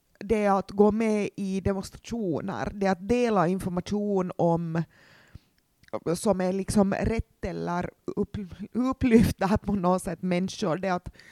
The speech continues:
det är att prata på ett sätt som är respektfullt och jämställt. Det är att jag sprider information. Det, det är många på något sätt små saker. Det är klart att ibland så önskar jag också att jag skulle vara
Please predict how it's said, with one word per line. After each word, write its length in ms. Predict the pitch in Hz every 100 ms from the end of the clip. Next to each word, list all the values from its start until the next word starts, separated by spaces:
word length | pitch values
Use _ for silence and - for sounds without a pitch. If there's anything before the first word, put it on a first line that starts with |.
| -
det 140 | -
är 40 | 202
att 140 | -
prata 380 | 254 254 214 196
på 180 | 180 170
ett 120 | -
sätt 240 | 175 -
som 220 | - 170
är 140 | 165 165 _ - - - - _ _ _ -
respektfullt 1000 | 196 156 208 196 - - 180 143 - 202
och 60 |
jämställt. 760 | 196 185 175 175 - - 113 180
Det 100 | 196
är 80 | 185
att 280 | 185 - - _ _ _ _
jag 240 | 214 190
sprider 360 | - 214 208 180
information. 800 | 180 190 175 - 202 139 120 -
Det, 260 | - - 175 - - _ -
det 80 | -
är 40 | 220
många 400 | 262 277 208 175 _ _
på 100 | 196
något 160 | 190 180
sätt 160 | -
små 360 | - 226 220 165
saker. 460 | - 113 - 160 - _ _ _
Det 120 | 190
är 40 | 226
klart 380 | 262 240 226
att 140 | 175 196
ibland 340 | 196 233 208
så 80 | 196
önskar 300 | 185 180 190
jag 140 | 180
också 180 | 190 196
att 100 | 170
jag 120 | 135
skulle 140 | - 180
vara 180 | 170